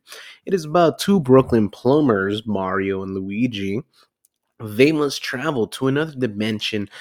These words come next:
to rescue a princess from the evil dictator King Koopa and stop him from taking over the world. It is directed by Rocky Morton and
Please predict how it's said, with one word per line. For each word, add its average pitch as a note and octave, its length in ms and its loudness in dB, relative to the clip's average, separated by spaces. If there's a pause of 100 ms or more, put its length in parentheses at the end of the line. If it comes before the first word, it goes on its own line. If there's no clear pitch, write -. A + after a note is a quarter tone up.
(220)
to - 160 -4
rescue G#2 600 -2
a C#3+ 60 4
princess G#2+ 500 -6
from G2 180 -12
the F#2+ 100 -12 (160)
evil D#3+ 400 -2
dictator G#2 800 -4
King C3 440 0
Koopa G#2+ 460 -6 (380)
and G2 160 -4
stop - 440 -2
him C#3 180 0
from G2 340 -6
taking A#2 340 -2
over G#2 240 -2
the G2 80 -6
world. - 460 -12 (340)
It E3+ 100 4
is F3+ 160 6
directed C#3 600 2
by G#2 220 2
Rocky A2+ 540 -4
Morton A#2 680 -2
and G#2 200 -6